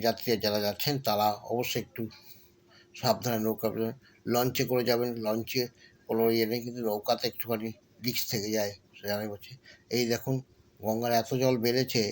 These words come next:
এই দেখুন, এই দিকটা দেখাচ্ছি, এটা হচ্ছে আপনাদের জলঙ্গি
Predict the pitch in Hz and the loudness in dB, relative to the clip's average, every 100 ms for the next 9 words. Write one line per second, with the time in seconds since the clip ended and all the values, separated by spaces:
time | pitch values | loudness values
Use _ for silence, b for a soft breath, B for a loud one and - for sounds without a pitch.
0 | - 117 110 110 110 107 _ b - 110 | -2 0 2 0 -2 -8 _ b -6 -2
1 | 117 117 113 110 113 113 113 104 113 110 | -2 -2 -2 0 0 -2 -4 -2 -4 -2
2 | 117 107 _ b b - 107 113 113 113 | -4 -6 _ b b -4 -2 0 0 2
3 | 110 - B B B B B _ - B | 0 -6 B B B B B _ -20 B
4 | B B B - _ _ _ - - - | B B B -20 _ _ _ -20 -20 -18
5 | 392 381 _ _ _ - - - _ _ | -20 -20 _ _ _ -20 -20 -20 _ _
6 | - - 120 120 123 123 127 | -18 -4 0 2 2 2 0